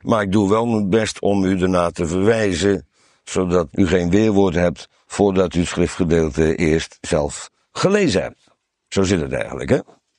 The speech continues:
Want het heeft geen zin om erover te discussiëren als u het Bijbelgedeelte niet kent. Maar Romeinen één zegt uitgebreid dat God de mensheid,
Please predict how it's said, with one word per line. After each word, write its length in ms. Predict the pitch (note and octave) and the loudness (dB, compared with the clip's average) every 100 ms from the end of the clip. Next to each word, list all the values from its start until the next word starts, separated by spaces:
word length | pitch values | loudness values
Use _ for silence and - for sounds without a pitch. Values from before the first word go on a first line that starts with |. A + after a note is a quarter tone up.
| _ _ _ _ _ _ _ | _ _ _ _ _ _ _
Want 140 | - | -4
het 100 | E2 | -4
heeft 160 | F2 F2 | -2 -2
geen 160 | G#2+ G#2+ | 0 2
zin 160 | G#2+ | 2
om 100 | G#2 | 2
erover 280 | F#2 G2 F2 | 2 0 0
te 120 | D#2+ | -2
discussiëren 640 | F2 G2 - G2+ A2+ B2 A#2+ | 0 0 -2 -2 2 2 2
als 100 | A2+ | 0
u 40 | |
het 80 | C3 | -2
Bijbelgedeelte 680 | E3 E3+ E3 D#3+ B2 F#2+ D2+ | -2 0 0 2 2 0 -2
niet 180 | D#2 | -4
kent. 340 | C#2+ C#2 - - _ _ _ _ _ | -4 -8 -10 -20 _ _ _ _ _
Maar 220 | C3+ C3 | 0 2
Romeinen 520 | B2 A2+ G#2+ G2+ G2+ | 2 2 0 0 2
één 320 | C3+ F#3 F#3+ | 2 2 0
zegt 360 | A#2+ D3+ C#3 - | 0 0 -2 -2
uitgebreid 1160 | D#3+ F#3+ - E3 D3+ A2+ G#2+ A#2+ - - - - | 0 0 -4 -4 0 0 0 -2 -8 -16 -18 -2
dat 260 | F#3 F#3+ | 0 0
God 400 | - D3 E3 D3 - - | -2 0 0 -4 -16 -14
de 200 | G#2 C3 | 0 2
mensheid, 840 | B2+ E3 E3 - C3+ C#3+ D#3+ - | 2 0 0 0 0 0 -4 -10